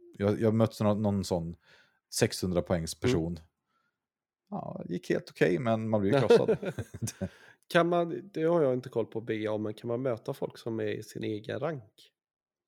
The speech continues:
Speaker 1: Ja, det finns massa olika inställningar och turneringar och allt möjligt,
Speaker 2: Mm.
Speaker 1: men ja. Vem skulle du rekommendera Terra Mystica till då?
Speaker 2: Mm, det,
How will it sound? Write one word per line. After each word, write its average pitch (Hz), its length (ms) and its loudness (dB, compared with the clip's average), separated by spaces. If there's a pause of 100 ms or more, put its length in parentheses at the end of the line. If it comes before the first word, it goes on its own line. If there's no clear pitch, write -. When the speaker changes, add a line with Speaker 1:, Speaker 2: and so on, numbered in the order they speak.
(1160)
Speaker 1:
Ja, 95 320 6
det 87 60 2
finns 90 240 -4
massa 78 220 -6
olika 82 260 -6
inställningar 78 460 -8
och 78 100 -8
turneringar 76 440 -6
och 64 60 -6
allt - 140 -10
möjligt, 139 340 -6
Speaker 2:
Mm. - 120 -8
Speaker 1:
men - 100 -20 (600)
ja. - 240 -14 (2000)
Vem 139 180 4
skulle 131 220 -2
du 127 40 2
rekommendera 120 540 2 (360)
Terra 113 140 -4
Mystica 87 320 -6
till 67 160 -8
då? - 60 -16 (1120)
Speaker 2:
Mm, 127 440 -6
det, 160 200 -6